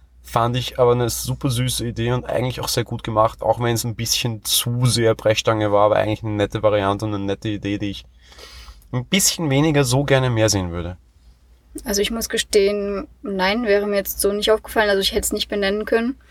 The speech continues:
Speaker 2: Es hat für mich aber offensichtlich auch einfach gut gepasst, sodass es ein gutes Gesamtbild ergeben hat und ich darüber nicht weiter nachgedacht habe.
Speaker 1: Ist das nie, wir haben ja, gewisse Szenen haben wir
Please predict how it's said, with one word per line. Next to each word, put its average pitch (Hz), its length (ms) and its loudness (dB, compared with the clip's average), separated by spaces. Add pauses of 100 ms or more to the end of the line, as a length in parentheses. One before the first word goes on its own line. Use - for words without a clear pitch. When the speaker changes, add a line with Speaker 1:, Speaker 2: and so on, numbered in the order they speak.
(400)
Speaker 2:
Es - 80 -4
hat 202 140 2
für - 80 -4
mich 202 240 2
aber 190 200 4
offensichtlich 202 600 -2
auch 196 60 -4
einfach 196 340 -2
gut 214 200 -6
gepasst, 208 460 -2
sodass 202 320 0
es 202 240 2
ein 202 280 -6 (300)
gutes 214 280 -2
Gesamtbild 208 480 2
ergeben 196 420 -4
hat 208 180 -2
und 190 80 -2
ich 202 120 -8
darüber 196 320 -4
nicht 202 160 -4
weiter 190 180 0
nachgedacht 190 500 -8
habe. 185 220 -2 (640)
Speaker 1:
Ist - 120 -8
das 104 100 0
nie, 131 220 2
wir 117 280 0
haben 135 100 6
ja, 139 80 6 (160)
gewisse 131 280 -2
Szenen 135 280 2
haben 139 100 0
wir 127 380 -4